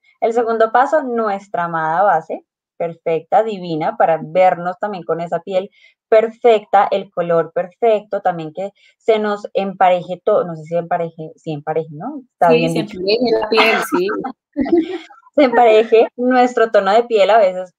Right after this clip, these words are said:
Speaker 1: sucede, somos un poquito más rojitas aquí, un poquito más claritas aquí,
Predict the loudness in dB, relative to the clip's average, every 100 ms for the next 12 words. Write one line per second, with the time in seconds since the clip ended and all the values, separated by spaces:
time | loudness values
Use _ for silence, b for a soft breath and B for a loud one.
0 | _ -8 -8 2 4 4 0 _ -10 -8
1 | -10 -12 -14 -10 -10 -10 -10 -16 -14 -14
2 | -12 -12 -10 -4 -2 2 0 -2 -10 -2
3 | -2 -2 -8 -4 -4 -4 -8 -10 -14 _
4 | -2 -2